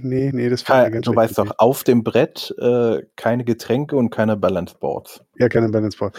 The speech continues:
Speaker 1: Habe ich das überhaupt in einem früheren Podcast erzählt? Also ich weiß gar nicht, keine
Speaker 2: Ich
Speaker 1: Ahnung.
Speaker 2: glaub schon, ja.
Speaker 1: Ich denke schon. Das ist eh, das war die, die geilste Geschichte, als ich jetzt auf der PhoenixCon war und so, ähm, musst du ja mal vorsichtig, die Leute drücken ja fester zu mit der Hand, wenn ich irgendwie, deswegen bin ich immer sehr vorsichtig, weil ich hab,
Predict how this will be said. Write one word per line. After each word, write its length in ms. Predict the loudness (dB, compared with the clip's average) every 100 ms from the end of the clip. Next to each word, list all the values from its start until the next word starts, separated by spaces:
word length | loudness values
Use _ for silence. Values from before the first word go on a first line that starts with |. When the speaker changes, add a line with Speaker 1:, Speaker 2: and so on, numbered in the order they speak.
| -8
Speaker 1:
Habe 120 | -6 -2
ich 40 |
das 140 | 0
überhaupt 240 | 2 2 0
in 80 | -2
einem 120 | -4
früheren 280 | -2 -4 -4
Podcast 460 | -8 -4 -4 -4
erzählt? 500 | -14 -2 2 2 0
Also 160 | -6 -6
ich 140 | -8
weiß 140 | -10 -8
gar 120 | -10
nicht, 240 | -12 -10
keine 220 | -8 -6
Speaker 2:
Ich 40 | -6
Speaker 1:
Ahnung. 80 | -4
Speaker 2:
glaub 180 | -6 -4
schon, 300 | -4 -2 -4
ja. 340 | -4 -6 -12
Speaker 1:
Ich 200 | -18 -18
denke 180 | -16 -16
schon. 300 | -12 -12 -14 -18 -20 -10
Das 100 | -6 -2
ist 80 | 2
eh, 120 | 4
das 200 | 4 2
war 120 | 2
die, 140 | 2 0
die 120 | 0
geilste 360 | 2 2 -2
Geschichte, 400 | -8 -4 -4 -2
als 140 | -4 -4
ich 80 | -8
jetzt 160 | -8
auf 80 | -6
der 120 | -4
PhoenixCon 460 | -2 -2 -2 -2 0
war 80 | 0
und 140 | 0
so, 180 | -2 -4 -8 -20 _ _ _ 0
ähm, 400 | 2 4 0 -4 -4
musst 220 | -2 2
du 40 | 2
ja 40 |
mal 100 | 2
vorsichtig, 400 | 0 0 -2 -2
die 60 | 0
Leute 300 | 0 -2 -8 _ _
drücken 220 | -4 0
ja 100 | 0
fester 500 | 2 0 0 0 -2 -4
zu 220 | -2 0
mit 180 | 2 2
der 140 | 2
Hand, 320 | 0 -4 -6 -4
wenn 100 | -4
ich 140 | -4
irgendwie, 220 | -4 -2
deswegen 260 | -4 -4 -4
bin 100 | -6
ich 100 | -6
immer 140 | -4
sehr 100 | -4
vorsichtig, 580 | 0 2 2 0 -8 -4
weil 100 | -2
ich 140 | -2
hab, 100 | -4